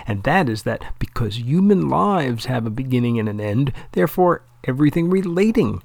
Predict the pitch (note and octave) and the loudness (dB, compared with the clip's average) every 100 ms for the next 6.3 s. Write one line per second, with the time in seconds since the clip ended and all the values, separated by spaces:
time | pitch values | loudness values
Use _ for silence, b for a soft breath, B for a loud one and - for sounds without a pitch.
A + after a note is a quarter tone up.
0 | - D3+ B2 A#2+ A#2+ A2+ G2+ G2+ G#2 A2+ | -6 -2 0 0 0 0 -2 -4 -4 -4
1 | - F3 - - C3 A#2 A2 F#2+ A#2 G#2+ | -2 0 -2 0 2 2 0 0 -2 -2
2 | A2 G2+ A2+ A2+ G#2 G#2+ A2 F#2+ F#2 - | -2 0 2 0 -2 -2 -2 -4 -8 -12
3 | - - - - - G3 E3 - D3+ C#3 | -18 -20 -16 -4 4 6 6 4 2 4
4 | B2 A#2+ - G2+ A2 - F2+ E3 E3 G3 | 2 0 -4 -8 -8 -8 -6 -4 0 2
5 | F#3+ C3 G2+ A2+ C#3+ D#3 D#3+ D#3 G#2+ G2+ | 4 2 2 0 2 0 -2 -2 -2 -4
6 | G2+ C3 | -2 -2